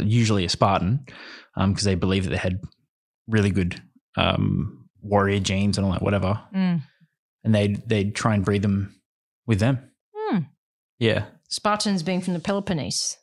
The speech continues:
Speaker 1: Yeah.
Speaker 2: That's where my mum's from.
Speaker 1: Oh, right. That's pretty cool.
Speaker 2: In two thousand and two, a British psychologist won the satirical, uh, <laughs> Nobel Prize for Medicine after visiting countless Italian museums with a spirit level to measure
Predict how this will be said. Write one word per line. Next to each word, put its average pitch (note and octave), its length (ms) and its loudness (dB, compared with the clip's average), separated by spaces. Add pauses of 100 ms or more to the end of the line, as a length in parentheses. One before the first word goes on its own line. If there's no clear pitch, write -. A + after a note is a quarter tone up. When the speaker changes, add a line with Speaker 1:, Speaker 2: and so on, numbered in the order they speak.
(420)
Speaker 1:
Yeah. A2 260 -2 (580)
Speaker 2:
That's - 140 -10
where D3+ 100 -4
my D3+ 100 -4
mum's D3+ 280 -4
from. D#3 260 -6 (600)
Speaker 1:
Oh, A#2+ 140 4
right. C3 220 0
That's - 200 -8
pretty G2+ 220 0
cool. C3 200 -2 (600)
Speaker 2:
In G#3 100 2
two D4+ 140 0
thousand D#4 320 0
and G#3+ 120 2
two, G3+ 200 0
a F3+ 40 -2
British G#3+ 300 0
psychologist G3 680 -2
won F3+ 220 0
the E3+ 100 0
satirical, F3 840 -2
uh, E3+ 240 0 (240)
<laughs> C#4 140 -2 (200)
Nobel G3 340 2
Prize F3+ 360 0
for F#3 80 -2
Medicine F#3 420 0
after E3 240 -2
visiting G3 380 0
countless B3+ 440 -2
Italian G3+ 380 0
museums F3+ 500 0
with E3+ 120 -2
a - 40 -2
spirit C4+ 420 -2
level F3+ 500 -4 (480)
to A3 100 0
measure G#3+ 600 2